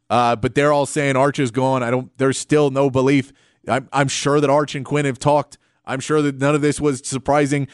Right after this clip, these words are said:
The reports were that Quinn was coming back midway through the season after he suffered the injury.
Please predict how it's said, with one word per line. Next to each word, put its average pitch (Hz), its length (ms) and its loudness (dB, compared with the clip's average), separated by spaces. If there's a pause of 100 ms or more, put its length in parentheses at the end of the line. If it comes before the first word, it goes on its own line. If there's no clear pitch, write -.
(240)
The 135 100 0
reports 147 480 0
were 160 160 0
that 143 100 -2
Quinn 156 240 0
was 139 120 -4
coming 147 220 0
back 143 280 0
midway 147 420 2
through 156 160 2
the 139 80 0
season 156 260 -2
after 151 200 0
he 135 60 0
suffered 156 400 -2
the 131 120 -2
injury. 151 440 0